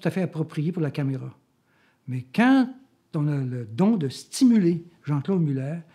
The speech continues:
la première chose qu'il fait, c'est ça. Il lève sa culotte,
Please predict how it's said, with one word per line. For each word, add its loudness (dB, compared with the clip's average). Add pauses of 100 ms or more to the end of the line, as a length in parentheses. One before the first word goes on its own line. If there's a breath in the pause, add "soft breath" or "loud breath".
(280 soft breath)
la -6 (160)
première 0
chose -6
qu'il -20
fait, -8 (520 loud breath)
c'est 0
ça. -2 (1700)
Il -2
lève 4
sa 2
culotte, 0